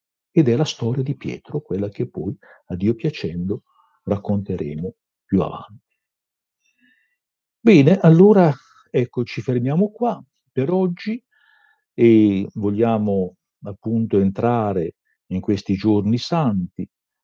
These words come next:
con, eh, molta, eh, umiltà e anche con, eh, diciamo,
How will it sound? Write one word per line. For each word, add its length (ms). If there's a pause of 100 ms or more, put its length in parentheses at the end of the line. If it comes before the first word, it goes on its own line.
(160)
con, 460
eh, 520
molta, 840 (960)
eh, 440 (100)
umiltà 920
e 220
anche 760 (380)
con, 680 (1000)
eh, 640 (200)
diciamo, 680